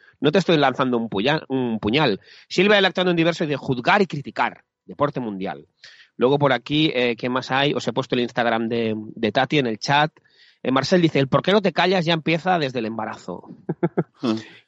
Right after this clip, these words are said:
Speaker 1: Y por aquí también decía Marta Ribardius, decía, "Van es mi ídola", cuando le dijo a mi suegra, <laughs> "¿Por qué no te callas?". No le dijo, "Porque me da la gana, la cojo porque me da, cojo al niño porque me da la gana".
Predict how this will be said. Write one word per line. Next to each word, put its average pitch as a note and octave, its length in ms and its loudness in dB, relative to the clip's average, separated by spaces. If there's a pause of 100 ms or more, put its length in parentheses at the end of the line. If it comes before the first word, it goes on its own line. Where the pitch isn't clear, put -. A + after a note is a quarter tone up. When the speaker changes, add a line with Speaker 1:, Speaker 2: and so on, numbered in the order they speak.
(140)
Speaker 1:
Y G#3 220 4
por F#3 320 4
aquí E3+ 280 -2
también D3+ 680 0
decía B2+ 720 2
Marta D3 260 0
Ribardius, C#3+ 420 -2
decía, A#2+ 380 -2
"Van D#3 240 2
es F3+ 140 0
mi D3+ 80 2
ídola", C3+ 260 2
cuando G#2+ 220 -4
le G2+ 80 -2
dijo A#2 180 -6
a - 20 -4
mi G#2 120 -4
suegra, G2+ 520 -4 (360)
<laughs> - 1080 -4
"¿Por C3+ 200 0
qué D3+ 60 2
no D3+ 100 2
te C#3+ 100 0
callas?". D3 340 0
No A#2+ 120 -4
le B2+ 80 -6
dijo, D#3 240 -6
"Porque C3 240 -6
me B2 80 -4
da D3 80 2
la D#3 120 4
gana, C#3 320 -2
la A2 120 -16
cojo C3 200 -6
porque C#3 220 -2
me B2+ 80 -4
da, B2+ 160 -4
cojo - 180 0
al E3 60 6
niño F3+ 200 4
porque C3 200 -2
me G#2+ 80 -4
da B2 80 -2
la C3 80 0
gana". A#2 260 -6